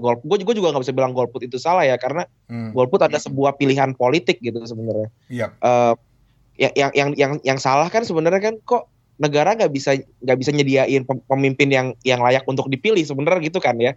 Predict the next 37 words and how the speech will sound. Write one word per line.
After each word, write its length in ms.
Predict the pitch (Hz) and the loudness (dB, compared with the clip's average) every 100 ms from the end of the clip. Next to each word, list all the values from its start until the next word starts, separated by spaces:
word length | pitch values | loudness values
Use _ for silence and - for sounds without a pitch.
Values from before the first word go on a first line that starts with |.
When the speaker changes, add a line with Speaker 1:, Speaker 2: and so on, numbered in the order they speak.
| _ | _
Speaker 2:
Yoi. 320 | 156 151 135 104 | -4 -2 -2 -2
Speaker 1:
Eh, 200 | 123 123 | 0 0
ha-, 120 | 120 _ _ 135 | -4 _ _ -8
harusnya 320 | 143 131 175 | 0 0 2
gitu 320 | 147 160 151 | -2 -2 -2
kan, 240 | 131 131 127 139 | 2 0 0 -2
jangan 240 | 131 131 | 0 2
nyalain 320 | 131 127 127 | 2 2 2
pem-, 200 | 127 120 _ | -2 -10 _
pemilihnya 560 | - 123 139 185 208 165 | -10 -4 0 0 0 0
gitu 240 | 143 139 | 0 -4
sebenarnya. 400 | 139 127 131 123 _ _ _ _ | -2 -2 -4 -6 _ _ _ _
Tapi 400 | 139 147 220 - _ _ _ | -2 0 -2 -4 _ _ _
kalau 240 | 135 151 | 0 2
menurut 160 | 151 151 | 2 2
gue, 160 | 196 208 - | 0 0 -2
eh, 360 | 135 135 135 127 - _ _ _ _ _ _ | 0 2 2 0 -6 _ _ _ _ _ _
cobalah, 480 | - 151 185 160 156 | -2 2 2 2 -2
eh, 440 | - 127 123 123 123 - _ - | -2 2 2 2 0 -4 _ -8
pastikan 320 | 139 156 180 | -6 -2 0
nih 160 | 190 180 | -2 -4
mi-, 200 | 139 113 139 | -4 0 2
millennials 480 | 135 135 131 135 120 | 2 2 2 0 0
ini 320 | 127 175 - _ _ _ - | -2 -2 -6 _ _ _ -6
a-, 120 | 113 - - | -6 -2 0
adalah 160 | 139 147 | 2 2
pemilih 320 | 160 151 139 | 2 0 0
pertama 400 | 135 123 135 143 | -4 -2 0 0
ya. 80 | 120 | -2
Gue 240 | 120 113 | 0 0
aja 80 | 147 | 2
baru 200 | 175 147 | 2 0
pemil-, 320 | 127 120 120 120 | -2 -4 -4 -4
milih 320 | 131 131 131 - | -2 0 0 -2
kedua 400 | 131 175 175 127 | -2 0 2 0
nih 320 | 120 113 104 | -4 -6 -8
gitu. 160 | 110 | -10